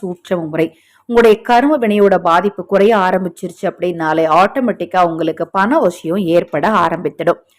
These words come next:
இப்ப நீங்க உங்க உள்ளங்கையால உங்க வேண்டுதல்களை சொல்லி தண்ணீருக்குள்ள பச்சை அரிசியை போட்டுட்டீங்க. பச்சை அரிசியை பொறுத்த மட்டிலும் குறைந்தது பாத்தீங்கன்னா ஒரு கால் மணி நேரத்திலேயே ஊறிடும். அதன் பிறகு அந்த தண்ணீரோடு சேர்த்து அந்த அரிசியை கொண்டு போய் ஏதாவது மரத்துக்கு கீழே, உங்க வீட்டுக்கு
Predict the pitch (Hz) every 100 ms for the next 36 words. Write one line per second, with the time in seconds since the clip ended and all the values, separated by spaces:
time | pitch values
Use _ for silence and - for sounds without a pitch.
0 | _ _ - 285 285 226 233 214 202 190
1 | 185 202 226 220 196 180 180 180 233 208
2 | 175 175 185 196 196 180 170 170 190 170
3 | 247 - 175 190 202 180 160 196 185 165
4 | - 196 160 185 202 170 170 165 151 147
5 | 160 226 - _ _ 285 285 311 349 311
6 | 294 269 233 233 208 202 208 208 233 214
7 | 202 214 220 226 180 - 175 175 233 180
8 | 202 196 196 247 240 196 175 180 202 214
9 | 156 165 220 190 175 160 - - _ _
10 | - 208 269 277 240 240 277 214 185 208
11 | 226 262 254 240 240 247 240 196 196 196
12 | 214 190 175 202 247 214 190 175 170 165
13 | 156 185 214 - _ - 214 208 190 226
14 | 254 196 190 - 214 - 175 165 180 175
15 | 196 214 220